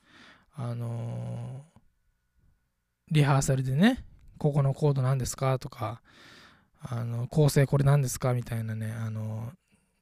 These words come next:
別に宿題やってこなくても、<laughs> 時間がある場合は、あのー、リハーサルのそのスタジオの中で、まあ、やっても、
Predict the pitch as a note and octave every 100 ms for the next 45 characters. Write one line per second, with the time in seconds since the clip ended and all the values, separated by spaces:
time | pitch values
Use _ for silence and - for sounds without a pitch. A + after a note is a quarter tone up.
0 | _ _ _ _ _ _ - C#3+ C#3+ C#3+
1 | - G#3+ G3+ F3+ A3 A3+ - - - -
2 | - - - - _ - - - - -
3 | - - C#3+ D#3 F#3 G3 G3+ F#3+ C#3+ B2
4 | C3 C3+ C3 A#2 - _ _ G3+ C#3 B2+
5 | B2 B2 B2 B2 C#3 D3+ D#3+ E3+ E3 D#3+
6 | D#3+ D#3 D#3 D#3 D3 - D#3 D#3 D3 D3+
7 | C#3+ A#2 A2 A2+ - _ _ _ C#3+ B2+
8 | B2 - D#3 C3+ B2 A#2